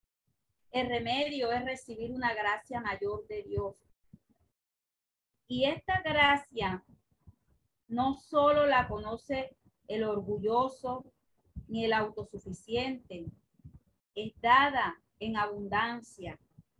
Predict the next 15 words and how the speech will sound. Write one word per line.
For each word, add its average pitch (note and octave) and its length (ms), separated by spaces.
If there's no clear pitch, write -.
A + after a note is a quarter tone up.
aquel A#3 720
que C4 100
ha B3 160
prestado A#3+ 520
un B3 220
corazón A#3+ 840
a A#3+ 120
la A3+ 140
humildad. G#3 720
Es A#3 160
una C#4 280
gracia C4 480
que C4 140
te A#3+ 140
santifica. A3 1200